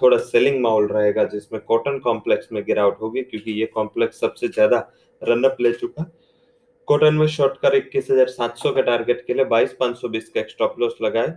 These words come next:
इसमें आज मुनाफा वसूली का pressure एक्सटेंड हो सकता है। उसके अलावा सोयाबीन कल काफी चला था, but आज थोड़े news flow and market का sentiment negative है। I think इसमें भी short करें फ़ोर नाइन एट ज़ीरो के target के लिए, फ़ाइव वन सेवन एट का stop loss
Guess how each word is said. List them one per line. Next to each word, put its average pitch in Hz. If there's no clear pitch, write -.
इसमें 113
आज 110
मुनाफा 104
वसूली 101
का 104
pressure 98
एक्सटेंड 95
हो 117
सकता 117
है। 156
उसके 101
अलावा 101
सोयाबीन 107
कल 107
काफी 110
चला 107
था, 117
but 104
आज 98
थोड़े 101
news 104
flow 104
and 101
market 98
का 101
sentiment 98
negative 107
है। 185
I 110
think 113
इसमें 107
भी 110
short 113
करें 110
फ़ोर 117
नाइन 110
एट 101
ज़ीरो 101
के 92
target 98
के 101
लिए, 139
फ़ाइव 104
वन 107
सेवन 101
एट 95
का 98
stop -
loss 98